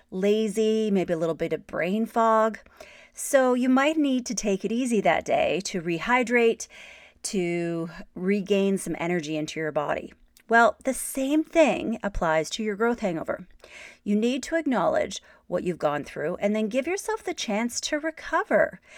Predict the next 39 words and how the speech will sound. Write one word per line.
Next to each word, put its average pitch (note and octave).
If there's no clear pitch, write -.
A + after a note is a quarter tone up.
to B3
just C4
take C#4+
it C#4
easy, C4
to -
relax G#3+
and C#4
recognize E3
what F3
you've F3
gone D#3+
through. -
If A#3+
it's C#4
something E4+
that's A#3+
really F3+
intense A#3
that -
you've E3
just -
gone E3
through, E3+
then G#3+
once A#3
that B3
adrenaline F3+
leaves B3+
your A#3
body, G#3
you're D3+
probably A#3
gonna B3+
feel A#3+
a D#3+
little D#3+
bit F3
tired. F3